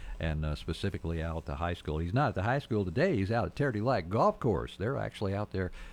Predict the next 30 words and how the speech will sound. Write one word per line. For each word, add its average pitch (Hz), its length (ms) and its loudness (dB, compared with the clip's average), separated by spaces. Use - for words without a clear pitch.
teeing 123 360 4
off, 98 220 4
uh, 85 140 -2
just 92 260 -2
about 87 260 2
right 80 240 2
now, 71 300 2
and 73 280 0
it - 80 -2
looks 90 180 0
like 82 200 0
a 78 40 -4
great 78 320 0
day. 76 140 0
A 85 60 2
little 160 200 4
warm 98 320 4
for 110 240 2
it, 160 140 -4
but, 73 160 -2
uh, 65 200 0
a 76 120 -2
great 82 360 -2
process 78 560 -2
going 73 300 -2
on. 58 240 -4
So 71 220 -4
that's 85 260 -4
our 80 180 0
report, 80 460 -2